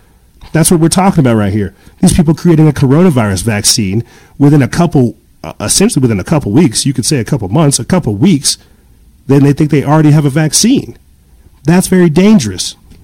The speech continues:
You can't rush these things because we don't know this thing. I talked about that last week, how we're in, like, the,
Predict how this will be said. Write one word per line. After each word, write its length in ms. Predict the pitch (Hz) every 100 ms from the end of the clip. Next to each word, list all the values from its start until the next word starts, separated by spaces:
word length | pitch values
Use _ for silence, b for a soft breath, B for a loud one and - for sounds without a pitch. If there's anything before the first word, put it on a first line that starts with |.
| - - _ - - _ _ -
You 100 | 156
can't 340 | 180 185 120
rush 220 | 147 185
these 220 | - 120
things 180 | - 120
because 300 | 135 147 143
we 120 | 123
don't 240 | 175 170 160
know 180 | 175 202
this 220 | 143 -
thing. 300 | 110 87 - b b b b b -
I 60 |
talked 260 | - 170 -
about 220 | 147 156
that 160 | 165 143
last 320 | 165 170 -
week, 200 | 202 -
how 140 | 147
we're 140 | 127 160
in, 80 |
like, 140 | 147
the, 120 | -